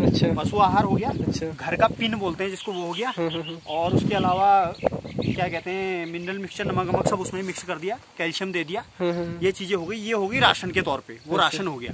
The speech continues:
Speaker 1: ठीक, ठीक।
Speaker 2: और ये हो गया इनका चारा, वो वाला सिंपल वाला, तो ये सब मिक्स करके दे दिया इनको। और
Speaker 1: तो मतलब टोटल आप तीन समय का देते हो?
Speaker 2: वैसे मेरा जो है दो ही समय का है।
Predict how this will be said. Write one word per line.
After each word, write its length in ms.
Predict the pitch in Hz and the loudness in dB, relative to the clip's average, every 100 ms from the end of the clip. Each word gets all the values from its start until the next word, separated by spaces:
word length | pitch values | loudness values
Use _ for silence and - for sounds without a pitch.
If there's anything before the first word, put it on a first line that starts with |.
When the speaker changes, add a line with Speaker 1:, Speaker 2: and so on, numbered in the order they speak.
| - | -8
Speaker 1:
ठीक, 120 | 170 - | -10 -10
ठीक। 160 | 160 165 | -10 -6
Speaker 2:
और 120 | 208 | -4
ये 140 | 208 | -2
हो 160 | 220 196 | 0 0
गया 140 | 202 | -2
इनका 220 | 226 214 | -4 -4
चारा, 280 | - 185 160 | 0 2 2
वो 180 | 185 170 | 0 -2
वाला 180 | 143 135 | -4 -4
सिंपल 340 | - 160 180 | -10 -8 -4
वाला, 240 | 151 123 113 - - | -4 -4 -8 -14 -6
तो 60 | 202 | -4
ये 100 | 214 | -2
सब 120 | 240 | -2
मिक्स 220 | 208 - | -4 -2
करके 260 | 214 202 208 | -2 -2 -2
दे 120 | 165 | -2
दिया 160 | 175 | -2
इनको। 180 | 190 185 320 - - - 78 - - - - - - - - | -6 -6 -10 -10 -10 -10 -10 -8 -8 -8 -14 -20 -20 -20 -10
और 120 | 151 | 4
Speaker 1:
तो 360 | 190 285 320 294 | 10 12 12 12
मतलब 260 | 247 254 311 | 12 10 10
टोटल 300 | 277 269 285 | 10 10 10
आप 100 | 285 | 8
तीन 220 | 254 247 | 6 4
समय 200 | 240 202 | 6 8
का 120 | 208 | 8
देते 240 | - - | 8 6
हो? 80 | - - - - - - | 4 2 0 -4 -6 -8
Speaker 2:
वैसे 220 | 139 214 | -8 -6
मेरा 580 | 220 208 226 233 220 190 - - - | -2 2 4 6 4 0 -10 -12 -6
जो 120 | 190 | -4
है 140 | 185 214 | -2 0
दो 100 | 190 | 2
ही 100 | 214 | 0
समय 220 | 214 220 | 0 0
का 100 | 196 | 2
है। 180 | 180 120 | 0 -2